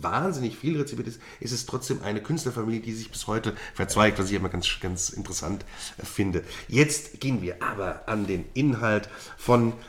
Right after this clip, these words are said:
erstmal, wie gesagt, dem wahrscheinlich bekanntesten Werk. Isti, du kannst es, glaube ich, am besten uns kurz mal erzählen, worum es denn eigentlich geht und was es damit auf sich hat, Frühlingserwachen.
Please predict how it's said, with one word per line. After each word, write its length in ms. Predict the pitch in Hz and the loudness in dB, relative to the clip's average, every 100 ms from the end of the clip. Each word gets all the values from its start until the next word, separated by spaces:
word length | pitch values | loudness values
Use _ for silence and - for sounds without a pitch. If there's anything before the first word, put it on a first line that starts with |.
| - | -2
erstmal, 420 | 101 104 113 98 | 0 2 2 0
wie 60 | 95 | 0
gesagt, 400 | 98 - 92 - | -4 -2 -2 0
dem 120 | 95 | -2
wahrscheinlich 420 | 90 92 87 85 | -2 0 -2 -2
bekanntesten 720 | 90 - 85 85 87 - 90 85 | -6 -6 -6 -4 -6 -8 -8 -2
Werk. 320 | 92 101 101 | -2 -2 -6
Isti, 260 | - - 104 | -10 -6 -6
du 100 | 104 | -6
kannst 240 | 92 104 | -6 -6
es, 120 | 104 - | -6 -2
glaube 180 | 92 | -2
ich, 60 | 90 | -2
am 60 | 87 | -4
besten 340 | 98 - 101 - - - | -6 -8 -10 -14 -18 -8
uns 260 | 104 - | -8 -8
kurz 220 | - 107 - | -6 -4 -2
mal 100 | 101 | -2
erzählen, 400 | 90 110 104 98 | 0 0 0 0
worum 200 | 90 104 | 0 0
es 100 | 98 | 0
denn 180 | 95 - | -4 -2
eigentlich 460 | 92 104 90 - | 0 0 -2 -6
geht 320 | - 98 113 - - - | -6 -4 -4 -8 -16 -8
und 140 | 101 | -4
was 120 | 92 87 | -2 -2
es 120 | - | -2
damit 320 | 101 95 92 | -2 -2 -4
auf 180 | 98 90 | -4 -4
sich 180 | 98 - | -4 -4
hat, 140 | 87 | -6
Frühlingserwachen. 920 | - 104 92 90 - - 95 85 85 | -2 0 2 0 -2 -2 -2 -2 -4